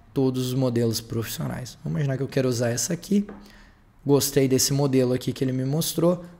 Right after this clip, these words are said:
Vou aplicar as dez páginas. Depois é só eu vir aqui editando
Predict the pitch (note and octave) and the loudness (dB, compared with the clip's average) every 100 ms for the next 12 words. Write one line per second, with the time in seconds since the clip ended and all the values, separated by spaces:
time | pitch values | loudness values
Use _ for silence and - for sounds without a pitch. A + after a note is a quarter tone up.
0 | _ A#2 B2+ B2 B2 A#2 - A#2+ A2 B2+ | _ -4 0 2 0 -4 -2 -2 -2 -4
1 | C#3+ - C3+ C3+ B2+ C3+ C3 - - - | -4 -4 0 0 0 -4 -6 -12 -20 -12
2 | - - B2+ B2+ - - C#3 C3+ - B2 | -8 -2 0 0 -2 -4 -4 -2 -2 -2
3 | A#2 A#2 A#2+ A#2 - A#2+ - - - - | 0 0 -2 -4 -6 -8 -10 -20 -10 0
4 | C3+ B2+ C3+ - A#2 A2+ A2 | 2 2 -4 -2 -2 -2 -6